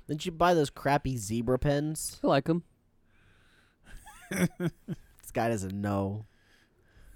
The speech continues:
Speaker 1: Buy guys, this guy over here, he, he buying garbage over there, Sky. What,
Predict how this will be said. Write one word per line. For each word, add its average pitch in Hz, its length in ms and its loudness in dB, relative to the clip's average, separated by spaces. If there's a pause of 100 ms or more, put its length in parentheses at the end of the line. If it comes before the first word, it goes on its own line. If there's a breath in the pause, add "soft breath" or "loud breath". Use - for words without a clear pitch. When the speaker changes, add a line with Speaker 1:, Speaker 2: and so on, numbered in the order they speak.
(420)
Speaker 1:
Buy 131 260 4
guys, 120 280 4
this 120 180 -2
guy 139 240 6
over 120 160 4
here, 113 420 0
he, 127 160 2
he 135 120 2
buying 131 360 6
garbage 123 500 6
over 117 180 2
there, 113 220 2
Sky. 117 280 -2
What, 123 120 2